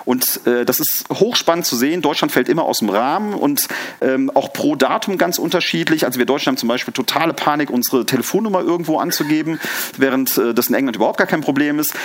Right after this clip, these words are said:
Aber generell, ähm, ähm, ist gerade für Deutschland kennzeichnend, immer dann, wenn ich irgendwie einwilligen muss in die Preisgabe von Daten,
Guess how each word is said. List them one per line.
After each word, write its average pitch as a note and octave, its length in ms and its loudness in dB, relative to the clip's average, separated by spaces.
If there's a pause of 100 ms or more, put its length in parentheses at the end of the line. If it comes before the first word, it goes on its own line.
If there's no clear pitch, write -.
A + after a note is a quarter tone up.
(120)
Aber D3 160 4
generell, F3 640 2
ähm, E3 400 0
ähm, C#3 400 0
ist - 180 0
gerade C#3+ 200 0
für - 80 -8
Deutschland C3+ 280 0
kennzeichnend, B2+ 600 0
immer F#3 220 4
dann, D3 360 0
wenn C#3 140 2
ich B2+ 120 -6
irgendwie E3+ 460 0
einwilligen G#3+ 840 0
muss F#3 200 0
in E3+ 100 0
die C3+ 80 0
Preisgabe C#3 460 0
von B2 180 -2
Daten, A#2 460 0